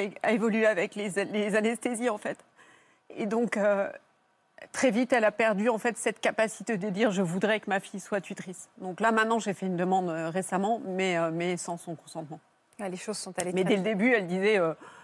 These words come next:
Speaker 1: De toute façon, euh, je veux que tu so-, enfin, que tu sois. » Puis c'était déjà le cas. Je veux dire, on habitait côte à côte. On habite les deux maisons côte à côte, hein. J'ai acheté la maison, euh,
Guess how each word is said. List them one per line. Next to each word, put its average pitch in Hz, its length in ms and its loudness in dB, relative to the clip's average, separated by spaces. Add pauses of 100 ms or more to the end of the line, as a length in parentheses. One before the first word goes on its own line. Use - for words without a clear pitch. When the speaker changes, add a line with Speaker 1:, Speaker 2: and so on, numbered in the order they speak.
(140)
Speaker 1:
De 165 160 -2
toute 175 160 -6
façon, 208 400 2
euh, 170 80 0
je 151 80 -4
veux 190 80 0
que - 60 -6
tu 175 120 -10
so-, - 260 -16
enfin, 170 200 0
que 175 100 -2
tu 156 140 -6
sois. » 226 200 2
Puis 170 140 -12
c'était 196 300 -2
déjà 180 260 4
le 196 80 -2
cas. 233 140 4
Je 170 100 -2
veux 180 60 -2
dire, 180 140 0
on 185 120 0
habitait 185 380 -2
côte 208 200 -2
à 208 80 4
côte. 262 340 -4
On 185 120 -2
habite 180 300 -2
les 202 80 -2
deux 202 120 0
maisons 196 280 -2
côte 196 180 -6
à 196 80 0
côte, 214 240 -8
hein. 202 80 -6
J'ai 175 140 -4
acheté 175 240 -2
la 165 100 4
maison, 170 400 -6
euh, 160 140 -2